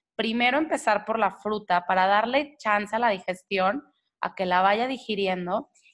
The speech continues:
y hasta el final dejar la proteína animal. En este momento yo no estoy consumiendo carne, pero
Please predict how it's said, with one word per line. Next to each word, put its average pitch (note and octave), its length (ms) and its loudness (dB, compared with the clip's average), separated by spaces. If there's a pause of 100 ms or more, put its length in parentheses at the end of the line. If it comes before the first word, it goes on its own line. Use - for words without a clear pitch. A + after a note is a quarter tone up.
(160)
y C4+ 360 -2
hasta A3+ 380 2
el A#3 100 -2
final A#3 380 -2
dejar A#3+ 280 -2
la A3 140 0
proteína F3+ 460 -6
animal. F#3 440 -4 (380)
En G#3+ 100 -6
este C4+ 220 0
momento A#3 420 2
yo A3+ 140 0
no G#3+ 80 -2
estoy G#3 240 -6
consumiendo F#3 680 -6
carne, A3 480 0 (640)
pero A#3 580 4